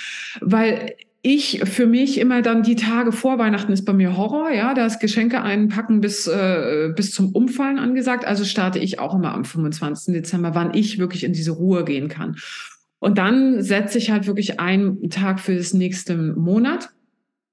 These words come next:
und da darfst du dann, äh, zuhören. Und dann, dann wird's spannend und jetzt treffen wir beide uns wieder.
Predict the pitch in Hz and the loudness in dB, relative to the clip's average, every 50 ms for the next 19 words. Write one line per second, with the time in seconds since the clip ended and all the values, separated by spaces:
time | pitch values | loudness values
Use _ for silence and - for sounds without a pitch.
0 | _ _ - - - - 220 208 214 208 190 185 202 202 214 202 196 190 - - | _ _ -16 -8 -2 0 2 4 4 4 2 2 2 2 2 0 0 0 -2 -2
1 | 220 214 208 208 208 208 202 - 214 208 208 208 208 - - 302 302 247 190 185 | 0 2 2 2 2 2 2 0 0 0 0 0 -2 -2 0 0 0 0 0 -2
2 | - - - - - 180 190 196 226 320 403 330 - 165 208 202 262 330 415 403 | -2 -4 -4 -2 0 2 2 2 2 2 2 0 0 0 0 0 0 0 0 0
3 | 403 403 403 - - - 311 294 247 254 302 - - - 233 220 262 302 294 - | -2 -2 -4 -4 -2 0 0 2 2 2 0 0 0 2 2 2 2 2 -2 -2
4 | - - - 302 285 269 247 220 277 302 247 233 196 185 175 - - 156 156 - | -4 -4 -2 0 2 2 2 4 2 2 0 0 0 0 -2 -2 -4 -6 -6 -4
5 | - 151 - 170 214 - - | -4 -4 -2 -2 -2 -4 -6